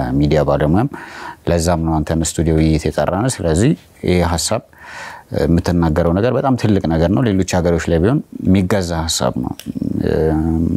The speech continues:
ሀሳብ ነው ትልቁ ነገርና፣ እ፣ እኛ ደግሞ ያለብን ችግር የራሳችን የኢትዮጵያኖች ችግር፣ እ፣ ለነገሮች የምንሰጠው ትኩረት፣ ም፣ ሀሳብ ላላቸው ሰዎች የምንሰጠው ትኩረት ትክክል አይደለም ብዬ አስባለሁ። እና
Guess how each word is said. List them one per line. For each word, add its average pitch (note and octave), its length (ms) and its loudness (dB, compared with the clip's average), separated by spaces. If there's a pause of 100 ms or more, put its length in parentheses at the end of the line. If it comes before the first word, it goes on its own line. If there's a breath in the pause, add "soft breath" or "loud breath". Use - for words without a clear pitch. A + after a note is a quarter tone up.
(220)
ሀሳብ F2+ 400 0
ነው E2 140 0 (560)
ትልቁ E2 360 -2 (160)
ነገርና፣ D#2+ 420 0 (680 loud breath)
እ፣ E2 120 0 (1080)
እኛ F2 180 4 (240)
ደግሞ F2+ 240 2
ያለብን F#2 400 0
ችግር F2 280 0
የራሳችን F2 500 0
የኢትዮጵያኖች F#2 500 0
ችግር፣ A#2 300 -2 (600 loud breath)
እ፣ B1 100 0 (220)
ለነገሮች F2+ 520 2
የምንሰጠው F2 420 0
ትኩረት፣ E2 420 0 (320)
ም፣ D#2+ 480 2
ሀሳብ E2+ 320 -2
ላላቸው D#2+ 380 0
ሰዎች E2+ 260 0
የምንሰጠው E2 400 -2
ትኩረት - 280 -2
ትክክል - 320 -4
አይደለም D#2 320 0
ብዬ D#2+ 140 2
አስባለሁ። D2 500 -2
እና F#2 120 2